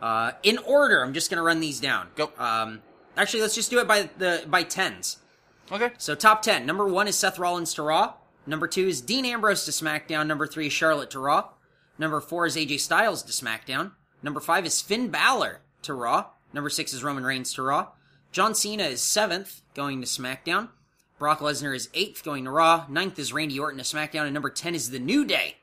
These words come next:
Speaker 1: All of The New Day.
Speaker 2: Yep.
Speaker 1: Uh, Brian, what did you think of the top ten?
Speaker 2: I think it's really cool that the, uh, women's title was in the top three.
Speaker 1: Mm-hmm.
Speaker 2: Um, I feel like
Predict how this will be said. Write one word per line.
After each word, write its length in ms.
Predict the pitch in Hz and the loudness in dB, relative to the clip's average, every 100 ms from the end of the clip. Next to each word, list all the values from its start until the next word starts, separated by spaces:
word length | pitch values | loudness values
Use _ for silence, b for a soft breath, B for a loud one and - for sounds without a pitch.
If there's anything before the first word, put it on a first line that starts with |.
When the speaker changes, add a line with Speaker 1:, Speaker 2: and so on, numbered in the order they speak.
| _ _ | _ _
Speaker 1:
All 220 | - 202 220 | 0 0 0
of 160 | 175 | -4
The 60 | 185 | -2
New 180 | 196 185 | -2 0
Day. 280 | 120 - _ _ _ | -2 -4 _ _ _
Speaker 2:
Yep. 280 | 117 135 220 _ _ _ _ _ - | -6 -2 -2 _ _ _ _ _ -20
Speaker 1:
Uh, 240 | 98 92 | -16 -12
Brian, 260 | - 170 160 | 0 0 2
what 80 | 165 | -2
did 80 | 160 | -4
you 60 | |
think 260 | 160 165 - | -4 -4 -4
of 420 | 139 143 135 120 | 0 0 0 -4
the 160 | 139 143 | -6 -4
top 240 | - 160 | 0 -2
ten? 200 | - 143 - - | 0 -4 -6 -4
Speaker 2:
I 600 | 156 165 170 170 170 160 147 | 2 6 6 6 2 -2 -8
think 300 | - 175 160 | -12 -8 -8
it's 160 | - | -6
really 240 | 151 160 160 | -4 -2 -4
cool 240 | 170 165 | -4 -4
that 200 | 151 143 | -2 -4
the, 200 | 147 147 | -4 0
uh, 180 | 139 135 | 2 2
women's 440 | 131 143 147 139 - | -2 -6 -6 -8 -2
title 260 | 147 139 | -2 -2
was 200 | 135 131 | -4 -8
in 100 | 131 | -8
the 60 | 120 | -12
top 320 | 127 123 - | -6 -6 -6
three. 340 | 123 131 156 190 - | -10 -6 -6 -8 -10
Speaker 1:
Mm-hmm. 300 | 170 170 147 | -6 -4 0
Speaker 2:
Um, 520 | 139 139 131 127 123 | 0 0 -2 -4 -6
I 100 | 135 | -8
feel 180 | 135 151 | -6 -4
like 240 | 139 131 | -4 -4